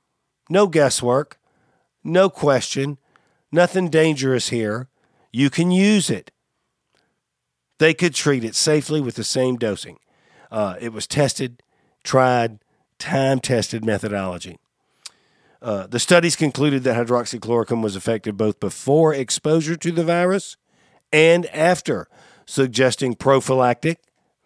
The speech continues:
vaccine-like properties, and treatment, remdesivir-like properties. Uh, and that's for sars. Guess what?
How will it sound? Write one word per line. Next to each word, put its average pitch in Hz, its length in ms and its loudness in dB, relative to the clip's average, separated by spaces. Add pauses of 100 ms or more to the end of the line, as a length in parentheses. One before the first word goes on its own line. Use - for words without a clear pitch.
(120)
vaccine-like 101 920 -6
properties, 117 600 -8 (380)
and 190 260 2
treatment, 208 540 -2 (560)
remdesivir-like 117 1080 -2
properties. 90 640 -6 (500)
Uh, 101 320 0
and 127 180 -2
that's 147 220 4
for 151 120 -2
sars. 143 520 0 (800)
Guess 147 260 4
what? 151 280 2